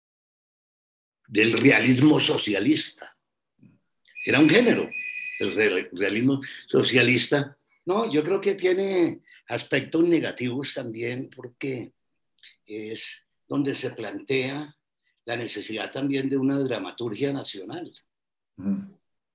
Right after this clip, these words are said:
Speaker 1: de obras que, que, que hablara de nosotros mismos,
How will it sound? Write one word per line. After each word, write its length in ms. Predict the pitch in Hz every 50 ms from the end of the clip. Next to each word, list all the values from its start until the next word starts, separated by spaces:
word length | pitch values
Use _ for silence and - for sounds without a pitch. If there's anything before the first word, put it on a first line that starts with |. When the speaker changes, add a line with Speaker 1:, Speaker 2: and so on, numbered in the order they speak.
| _ _ _ _ _ _ -
Speaker 1:
de 100 | - 104
obras 640 | 98 101 113 120 123 123 135 135 147 156 151 - -
que, 680 | - - - 113 104 101 95 92 90 82 76 73 71 67 - - _ _ _ _ _ _ _ _ _ _ _ _ - - - _ _ _ _ _ _ _ _ _ -
que, 600 | - - 82 85 82 82 80 80 78 80 - -
que 120 | - 98
hablara 500 | 95 95 104 107 104 110 123 147 165 175
de 100 | 170 143
nosotros 680 | 107 101 87 - - 151 180 202 - - - - - -
mismos, 460 | 127 147 170 170 175 151 80 - -